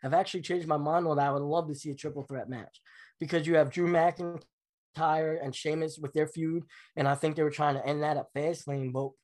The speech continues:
keep it going at least until WrestleMania. Sheamus did a great match with, uh, Drew McIntyre, put on a phenomenal show,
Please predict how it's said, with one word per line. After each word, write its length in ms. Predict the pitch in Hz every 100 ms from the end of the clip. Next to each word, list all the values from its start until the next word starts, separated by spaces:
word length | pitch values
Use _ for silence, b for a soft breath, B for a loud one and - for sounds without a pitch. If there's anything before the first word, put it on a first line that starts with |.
| -
keep 200 | 196 202
it 100 | 233
going 240 | 233 233
at 80 | 196
least 200 | 190 208
until 260 | 202 170 165
WrestleMania. 640 | 165 160 151 170 170 127 110 B B B
Sheamus 440 | - 170 175 175 170
did 120 | 165
a 40 |
great 320 | 147 165 170
match 280 | 170 170 165
with, 140 | 143 107 - -
uh, 220 | 143 139
Drew 180 | 165 170
McIntyre, 800 | 170 190 196 180 180 180 180
put 120 | 175 170
on 80 | 139
a 60 |
phenomenal 480 | - 160 156 165 170
show, 420 | 160 170 170 170